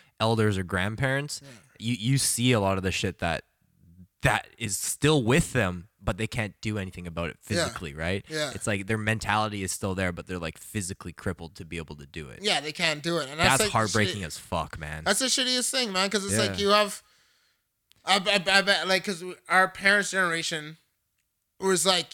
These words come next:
Speaker 2: just, you have to keep going. You just, like, push
Speaker 1: Yeah.
Speaker 2: through it, like, like, be realistic, be grounded and shit.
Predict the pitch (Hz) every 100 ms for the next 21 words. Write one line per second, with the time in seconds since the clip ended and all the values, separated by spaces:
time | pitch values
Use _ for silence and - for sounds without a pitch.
0 | - 160 180 - 175 190 175 - - 151
1 | 170 175 165 156 156 147 165 160 - -
2 | _ - 190 107 190 185 180 160 156 151
3 | - _ - 170 151 - 202 202 196 190
4 | 185 185 - 175 156 - - 190 160 175
5 | 185 180 175 165 160 - 180 156